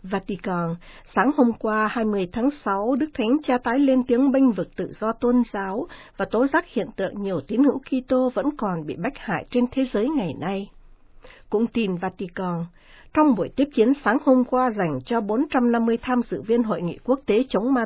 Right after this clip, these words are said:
túy, Đức Thánh Cha mạnh mẽ phê bình việc cho sử dụng các loại ma túy gọi là nhẹ. Mosul, Đức cha Emin Shimon Nona, Tổng giám mục giáo phận Mosul của Giáo hội Công giáo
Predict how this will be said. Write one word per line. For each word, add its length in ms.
túy, 360
Đức 160
Thánh 300
Cha 180
mạnh 280
mẽ 160
phê 260
bình 300
việc 240
cho 160
sử 260
dụng 320
các 260
loại 200
ma 140
túy 300
gọi 240
là 400
nhẹ. 440
Mosul, 580
Đức 140
cha 280
Emin 460
Shimon 500
Nona, 640
Tổng 220
giám 140
mục 140
giáo 160
phận 220
Mosul 540
của 100
Giáo 180
hội 200
Công 160
giáo 220